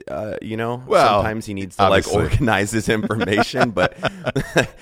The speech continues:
Speaker 1: <laughs> the whole, like, calling him a coward, coward and he died, you know, um, the coward's death. I love that. I think that we need some balls back in the office and not just being like,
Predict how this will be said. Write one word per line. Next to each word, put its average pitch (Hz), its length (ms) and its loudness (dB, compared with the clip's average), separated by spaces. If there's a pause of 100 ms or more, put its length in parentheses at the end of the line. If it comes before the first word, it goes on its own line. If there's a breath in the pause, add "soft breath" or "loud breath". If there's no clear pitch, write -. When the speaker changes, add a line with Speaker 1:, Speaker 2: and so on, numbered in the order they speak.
Speaker 1:
<laughs> 170 140 -18
the 117 140 6
whole, 127 300 6
like, 101 220 2
calling 101 300 0
him 95 100 -2
a 87 60 0
coward, 87 720 -2
coward 85 340 -2
and 82 100 -10
he 85 100 -8
died, 80 500 -4
you 82 100 -8
know, 76 400 -8
um, 71 400 -12
the - 80 -12
coward's 78 460 -8
death. 73 300 -6
I 95 100 0
love 85 320 -4
that. 65 220 -10
I 78 100 -8
think 92 320 -8
that 80 280 -4 (260 loud breath)
we 95 120 -4
need 90 200 -4
some 85 180 -6
balls 85 560 -4
back 85 300 -2
in 98 160 -8
the 90 160 -6
office 104 360 -6
and 90 60 -10
not 80 160 -6
just 76 120 -14
being 80 200 -8
like, 76 180 -8